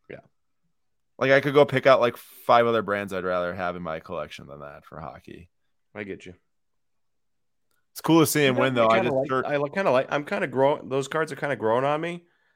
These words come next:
Speaker 1: Like, cards that I normally wouldn't have looked at before, but now I'm
Speaker 2: About
Speaker 1: like,
Speaker 2: three grand.
Speaker 1: a coo-, a cool card is a cool card, no matter what it is. So I don't, I'm not really concerned if it, if it's an auto from Museum Collection or if it's an auto from Topps Chrome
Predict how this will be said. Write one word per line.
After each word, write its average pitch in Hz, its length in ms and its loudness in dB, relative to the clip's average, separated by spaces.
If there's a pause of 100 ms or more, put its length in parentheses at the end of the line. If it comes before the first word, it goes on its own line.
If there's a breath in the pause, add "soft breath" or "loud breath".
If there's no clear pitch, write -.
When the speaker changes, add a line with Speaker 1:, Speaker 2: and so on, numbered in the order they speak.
(420)
Speaker 1:
Like, 113 200 0
cards 135 300 0
that 127 140 0
I 110 60 2
normally 120 400 -2
wouldn't 113 260 -2
have 101 100 -6
looked 117 200 -6
at 117 160 -2
before, 110 640 -4 (400)
but 107 80 -8
now 120 180 0
I'm 135 80 -2
Speaker 2:
About 123 100 0
Speaker 1:
like, 110 100 0
Speaker 2:
three 101 100 -6
grand. 90 300 -8
Speaker 1:
a - 40 -20
coo-, 175 260 -12
a 120 60 -12
cool - 260 -8
card 180 260 -2
is 143 100 -8
a 110 60 -8
cool 143 220 -6
card, 113 480 0 (560)
no 117 80 -8
matter 120 220 -2
what 123 200 0
it 90 120 -8
is. 90 260 -12
So 101 260 -10
I 123 80 -2
don't, 120 180 -4 (160)
I'm 120 160 -8
not 131 200 -2
really 110 240 -2
concerned 127 420 -6
if 98 160 -6
it, 98 160 -8 (140)
if 101 160 -10
it's 92 140 -16
an 98 100 -8
auto 107 180 -2
from 92 220 -12
Museum 95 420 -4
Collection 104 460 -8
or 107 80 -2
if 95 100 -8
it's - 160 -16
an 95 80 -8
auto 101 220 -2
from - 160 -14
Topps 98 300 -8
Chrome 107 480 -2